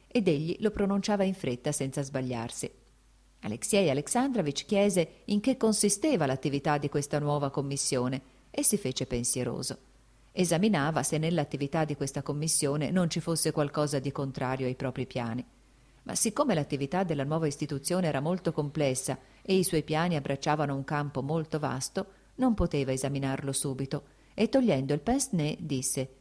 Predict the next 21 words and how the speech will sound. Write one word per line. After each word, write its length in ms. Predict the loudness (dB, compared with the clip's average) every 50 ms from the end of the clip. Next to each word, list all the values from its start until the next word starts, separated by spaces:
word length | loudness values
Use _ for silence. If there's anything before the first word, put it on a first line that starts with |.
| _ _ _ _ _ _ _
«Senza 400 | 0 2 2 2 2 2 0 2
dubbio 360 | 4 4 4 6 6 4 4
posso 320 | 6 4 2 4 2 2
dirglielo, 520 | 4 4 4 4 4 4 2 2 2 0 -2 -4 -16 -20 -20 -6
ma 100 | _ -2
perché 340 | 2 4 2 4 4 0 0
ci 140 | 2 0 2
tieni 260 | 4 4 4 4 4
proprio 500 | 4 4 4 4 4 4 4 4 6 6
a 140 | 8 8 6
occupare 520 | 4 4 2 -2 2 4 4 4 4 4
questo 280 | 2 2 -2 0 -2 -2
posto?» 420 | -2 -2 -4 -4 -6 -10 -12 -14 -14 _ _ _ _ _ _ _ -20 _ _ _ _ 0
«Lo 120 | 2 2
stipendio 480 | 2 2 0 0 2 4 4 6 6 4
è 40 | 6
buono, 420 | 8 8 8 8 8 6 4 0
fino 320 | 0 0 2 2 4 4 4
a 40 |
novemila 440 | 4 4 4 4 4 4 4 4 6
rubli, 360 | 6 6 4 4 2 -2 -4